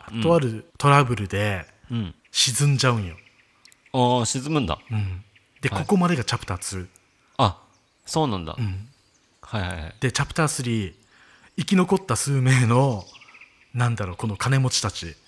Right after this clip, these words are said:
Speaker 2: とこの
Speaker 1: あー、そっか。
Speaker 2: インフルエンサーたち。
Speaker 1: はいはいはい。
Speaker 2: これが無人島に流れ着くと。
Speaker 1: あー、そうだったね。
Speaker 2: うん。
Speaker 1: <laughs> 今俺、見たのに、
Speaker 2: うん。
Speaker 1: すぐ忘れてた。
Speaker 2: いやいやいや。
Speaker 1: うん。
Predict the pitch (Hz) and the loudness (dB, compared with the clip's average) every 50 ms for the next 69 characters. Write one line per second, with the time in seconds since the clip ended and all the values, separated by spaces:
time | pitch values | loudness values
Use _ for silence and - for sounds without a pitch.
0 | - - - _ _ - - - 160 131 - 147 151 156 156 156 151 147 147 147 | -20 -20 -20 _ _ -12 -4 -2 0 2 4 4 6 6 4 2 0 -2 -4 -4
1 | 143 - - - - - - - 151 143 139 127 143 131 131 123 117 - 110 98 | -6 -8 -10 -12 -12 -10 -2 2 4 4 4 4 2 0 2 2 2 0 0 -2
2 | - - 87 - - - 123 113 107 110 98 90 92 87 - 165 160 160 151 160 | -2 -2 -8 -8 -4 0 0 2 2 0 -2 -4 -6 -4 0 2 2 2 2 2
3 | 190 190 175 120 - - - 135 135 127 127 151 151 147 - 147 139 131 113 107 | 2 4 4 2 0 -2 -2 0 0 2 4 2 2 2 2 2 2 2 2 2
4 | 98 107 101 - - - - 92 92 - 123 131 135 131 127 123 - - 127 107 | 0 0 -2 -4 -6 -10 -12 -12 -6 -2 0 2 2 2 2 0 0 -2 -2 -4
5 | 92 - 78 78 78 117 117 110 98 - - 160 - - 151 151 - 196 190 202 | -4 -6 -8 -10 -6 2 4 4 4 6 6 4 8 8 6 8 8 6 6 6
6 | 185 - 165 151 127 113 113 110 110 107 - - - - - - - - 147 151 | 4 4 6 8 8 8 8 8 6 6 4 0 -10 -16 -16 -10 -2 0 2 6
7 | - 175 151 117 101 95 92 87 85 - 123 113 107 104 - 170 143 113 98 90 | 8 8 8 8 4 4 2 0 0 0 0 0 0 0 0 0 4 4 4 4
8 | - 110 107 110 - - 208 202 185 165 180 175 156 156 143 135 123 147 131 107 | 4 2 -2 -2 2 6 8 10 10 10 10 10 8 8 6 6 6 6 6 4
9 | 98 - | 4 2